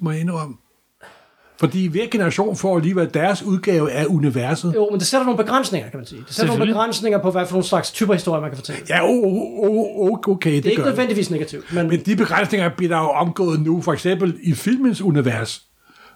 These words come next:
Speaker 1: Der er der jo afslutning
Speaker 2: Ja,
Speaker 1: på historien.
Speaker 2: jo, der møder de sig selv, de problemer efterhånden, når de
Speaker 1: Jo, men der,
Speaker 2: når
Speaker 1: der er der jo afslutning på Iron Man og afslutning på Captain
Speaker 2: Ja, det er
Speaker 1: America.
Speaker 2: rigtigt. Det er
Speaker 1: Det er
Speaker 2: rigtigt.
Speaker 1: der
Speaker 2: Og det,
Speaker 1: jo.
Speaker 2: og det er noget, der er rigtig fedt ved de film.
Speaker 1: Og det er jo faktisk, øh, fordi de ikke fysisk kan gøre dem.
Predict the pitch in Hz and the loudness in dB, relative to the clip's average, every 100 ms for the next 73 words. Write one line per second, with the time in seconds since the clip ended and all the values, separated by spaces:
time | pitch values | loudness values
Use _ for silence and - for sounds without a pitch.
0 | - 180 160 269 277 160 180 220 214 160 | -4 -2 0 0 0 0 0 2 0 0
1 | 151 151 135 143 135 123 202 185 208 190 | 0 -2 -2 0 -2 0 0 0 0 2
2 | 214 185 180 - 247 247 180 160 165 151 | 2 0 -2 -2 -2 -2 -4 0 0 0
3 | 143 151 147 156 151 - 202 165 180 208 | -2 -2 -2 0 -2 0 0 0 0 -2
4 | 156 202 277 247 185 170 156 156 - 180 | -2 0 0 2 2 2 2 0 0 -2
5 | 214 277 226 180 185 147 196 196 170 160 | 0 0 0 0 0 2 2 2 2 2
6 | 170 185 247 196 165 165 143 151 135 208 | 0 0 0 0 0 0 0 0 0 0
7 | 311 226 180 175 - 208 160 202 208 247 | 2 2 0 -4 -6 -6 -2 0 2 2
8 | 180 202 233 220 220 185 196 190 - 190 | 2 2 2 0 2 2 0 -2 -2 -2
9 | 170 - 165 175 190 247 196 202 180 175 | -4 -4 0 0 2 2 2 0 0 0
10 | 175 170 123 - 147 185 202 - 185 185 | 2 2 0 -2 -2 0 -2 0 0 0
11 | - 233 214 170 - 165 160 170 214 202 | 0 0 2 -2 -2 0 2 2 2 -2